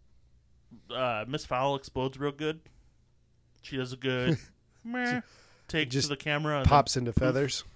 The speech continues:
Speaker 1: <laughs> I think Gary Busey's like, "Miss Fowl popped into feathers. Like, all my friends are gone."
Speaker 2: <laughs>
Speaker 1: Uh, but Mister Fish has bad C G I fish coming out of him. And then I noticed, like, when they're like, "Where'd the hooded fang go?" and they see, like, his mask on the ground,
Speaker 2: Mm-hmm.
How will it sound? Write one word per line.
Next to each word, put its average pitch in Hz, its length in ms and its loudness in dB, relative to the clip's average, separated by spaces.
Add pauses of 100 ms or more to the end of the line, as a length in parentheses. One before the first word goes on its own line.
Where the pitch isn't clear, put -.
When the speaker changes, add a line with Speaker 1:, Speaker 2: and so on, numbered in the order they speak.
(280)
Speaker 1:
<laughs> - 380 -18
I 135 40 -4
think - 220 -2
Gary 156 200 4
Busey's 156 360 -2
like, - 160 -14
"Miss 196 160 -4
Fowl 214 240 0
popped - 280 -2
into 147 160 -2
feathers. 147 460 -4
Like, 135 160 -6
all 160 80 -2
my 151 120 -2
friends 160 280 -4
are 131 80 -2
gone." 123 340 0
Speaker 2:
<laughs> 508 60 -2 (2000)
Speaker 1:
Uh, 151 240 6
but 151 160 -2 (240)
Mister 180 240 0
Fish 170 260 2
has 139 180 0
bad 127 360 4
C 156 160 0
G 127 180 0
I 131 180 4
fish 139 300 -2
coming 156 220 0
out 160 140 2
of 160 100 -2
him. 190 180 -4 (460)
And 165 200 4
then 214 140 2
I 175 140 0
noticed, 165 640 2
like, 131 300 0
when 139 300 -2
they're 135 180 2
like, 131 140 0
"Where'd 151 200 0
the 156 60 -6
hooded 147 240 -2
fang 170 260 -2
go?" 123 240 2
and 113 140 -4
they 113 100 -4
see, 123 300 -4
like, 117 160 -4
his 113 160 -10
mask 113 360 -4
on 151 60 -4
the 156 80 -4
ground, 160 380 -4
Speaker 2:
Mm-hmm. 135 220 2